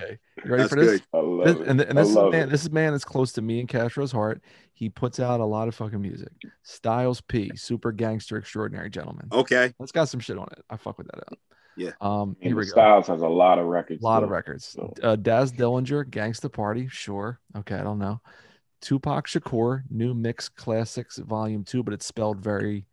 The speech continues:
Speaker 1: strangely with K's and X's and Z's in there.
Speaker 2: And you,
Speaker 3: Yeah,
Speaker 2: I
Speaker 3: that,
Speaker 2: remember
Speaker 3: that means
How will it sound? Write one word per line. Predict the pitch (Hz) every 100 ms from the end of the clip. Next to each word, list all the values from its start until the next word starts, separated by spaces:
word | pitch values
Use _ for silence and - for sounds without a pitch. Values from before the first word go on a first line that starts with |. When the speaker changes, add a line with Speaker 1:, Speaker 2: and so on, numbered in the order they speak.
| _ _
Speaker 1:
strangely | - - 110 107 107 104
with | 101 -
K's | 120 107 104 101
and | 101
X's | - 104 - 110 104 98
and | 101 95
Z's | 101 107 101
in | 98
there. | 98 98
Speaker 2:
And | 160 160
you, | 160 202 -
Speaker 3:
Yeah, |
Speaker 2:
I | 92
Speaker 3:
that, | 101
Speaker 2:
remember | 101 92
Speaker 3:
that | 113
means | 117 110 92